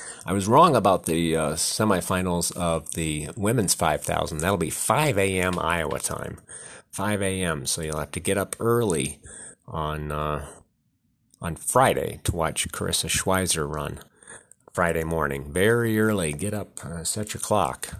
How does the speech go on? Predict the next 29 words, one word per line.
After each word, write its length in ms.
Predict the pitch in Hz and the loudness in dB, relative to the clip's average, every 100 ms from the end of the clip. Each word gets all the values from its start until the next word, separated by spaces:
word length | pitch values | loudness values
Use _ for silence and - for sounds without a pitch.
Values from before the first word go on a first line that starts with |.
| - | -4
early, 380 | 110 110 90 - | 0 0 0 0
early, 280 | 101 101 | -2 -2
early. 400 | 101 101 92 76 - - - - - | -2 -2 -2 -4 -8 -14 -14 -14 -4
Okay, 360 | 120 127 92 - - - | 0 4 2 2 -6 -8
on 240 | 92 120 135 | -2 -2 0
to 380 | - 123 123 113 | 2 4 4 4
the 420 | 110 110 104 - - - - - - | 4 4 2 -2 -14 -20 -20 -20 2
women's 360 | 147 185 98 - | 4 4 4 4
fifteen 380 | 147 - 113 | 2 2 -2
hundred 400 | 92 139 127 82 | 0 2 4 4
meters. 640 | 90 95 80 69 60 - - | 4 4 4 2 0 -2 -4
First 440 | - 113 117 - | 2 2 4 2
round, 360 | 98 110 120 113 | 2 4 2 2
that'll 180 | 92 87 | 2 2
be 140 | 85 | 2
Sunday 500 | - - 123 117 110 | 2 2 2 2 2
night, 320 | 107 120 160 | 2 2 2
seven 360 | - 113 110 107 | 4 4 2 2
thirty-five 840 | 113 104 95 113 113 101 90 85 | 2 2 0 0 0 2 0 -2
P 260 | - 110 101 | -2 0 2
M 240 | 90 82 - | 2 -2 0
Iowa 380 | 107 117 113 | 0 0 -2
time. 520 | - 107 113 120 139 110 - - - - _ | -2 -2 0 0 -2 -4 -10 -20 -20 -20 _
And 400 | - 92 87 87 | -6 -4 -2 -2
you've 220 | 85 82 | -2 -2
got, 420 | 90 90 95 - - | -2 -2 -2 -4 -4
as 180 | 90 | -2
I 120 | 101 101 | 0 2
said, 400 | - 107 90 | 2 2 0